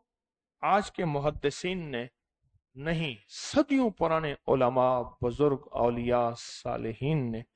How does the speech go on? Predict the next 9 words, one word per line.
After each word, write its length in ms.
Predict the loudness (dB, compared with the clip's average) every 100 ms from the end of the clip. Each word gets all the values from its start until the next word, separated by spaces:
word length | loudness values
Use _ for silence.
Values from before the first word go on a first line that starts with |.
| _ _ _ _ -4
اس 220 | -4 -4
عمل 280 | -8 -6 -6
کو 160 | 0 0
پھر 200 | 2 -2
کیا، 320 | -8 -12 -12 -12 _ _ _ _ _ _ _ _
اس 200 | -8 -8
عمل 280 | -8 -4 -4
کو 220 | -4 -6
کیا 300 | -8 -12 -18